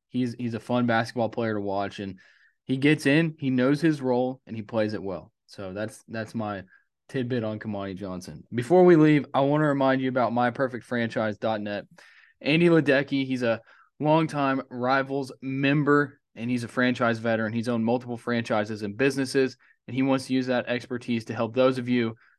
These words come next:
who are displaced corporate executives and wanting to put your career in your own hands. It's a very thorough and free consultation process.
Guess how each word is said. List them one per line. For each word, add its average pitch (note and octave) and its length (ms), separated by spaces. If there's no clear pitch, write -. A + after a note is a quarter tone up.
who C3 100
are B2+ 80
displaced B2+ 480
corporate C3 320
executives A2+ 680
and A2 180
wanting A2+ 180
to A2 60
put A2 220
your G#2 120
career G#2 360
in A#2+ 180
your A#2+ 160
own A2+ 100
hands. F#2+ 540
It's A#2 120
a B2 40
very D3+ 340
thorough D#3 440
and C#3 220
free C#3 380
consultation B2 720
process. G2+ 540